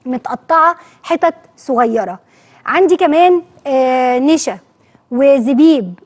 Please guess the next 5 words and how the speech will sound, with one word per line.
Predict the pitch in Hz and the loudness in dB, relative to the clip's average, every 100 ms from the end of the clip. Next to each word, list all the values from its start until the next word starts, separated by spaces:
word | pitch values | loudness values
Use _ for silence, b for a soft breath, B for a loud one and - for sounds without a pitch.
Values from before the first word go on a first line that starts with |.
| - | -8
ومكسرات، | 254 247 - 247 - 269 330 480 - _ b b | -6 -4 -6 -6 -4 0 2 0 -6 _ b b
وعندي | 269 269 330 294 | -2 0 0 -2
نص | 302 320 330 | -4 -8 -10
كوباية | - 214 269 277 262 - | -10 -6 -2 -2 -2 -6
سكر | 294 277 285 254 | -6 -4 -2 -4